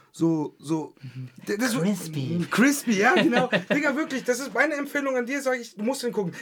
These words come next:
Speaker 1: Den ersten Teil vom Final Destination jetzt nicht wirklich, weil
Speaker 2: Okay.
Speaker 1: der zweite und der erste Teil hängen, sag ich mal, nur so ein bisschen miteinander zusammen, aber die Hauptstory, also es gibt keinen Haupthang oder sonst was.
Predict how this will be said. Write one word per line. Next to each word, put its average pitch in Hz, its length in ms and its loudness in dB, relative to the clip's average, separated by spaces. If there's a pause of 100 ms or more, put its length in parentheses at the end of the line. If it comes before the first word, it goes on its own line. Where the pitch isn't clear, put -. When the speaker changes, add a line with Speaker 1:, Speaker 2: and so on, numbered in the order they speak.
Speaker 1:
Den 180 160 -10
ersten 302 380 0
Teil 302 200 -2
vom 254 160 -4
Final 233 220 -2
Destination 208 500 0
jetzt 180 200 -2
nicht 240 180 -2
wirklich, 302 380 -2 (200)
weil 185 180 4
Speaker 2:
Okay. 196 200 -4
Speaker 1:
der 185 140 2
zweite 214 320 2
und 208 60 -2
der 185 80 -4
erste 208 260 -2
Teil 214 200 2 (200)
hängen, 202 240 2
sag 190 160 0
ich 180 100 -4
mal, 202 80 4
nur 175 100 4
so 160 120 2
ein 165 120 4
bisschen 220 320 2
miteinander 214 540 2
zusammen, 214 440 -2
aber 165 280 0
die 151 300 -2
Hauptstory, 175 640 0
also 147 140 -6
es 139 100 -8
gibt 175 140 -4
keinen 139 160 0
Haupthang 151 440 -4
oder 127 140 -6
sonst 123 220 -8
was. 170 160 -4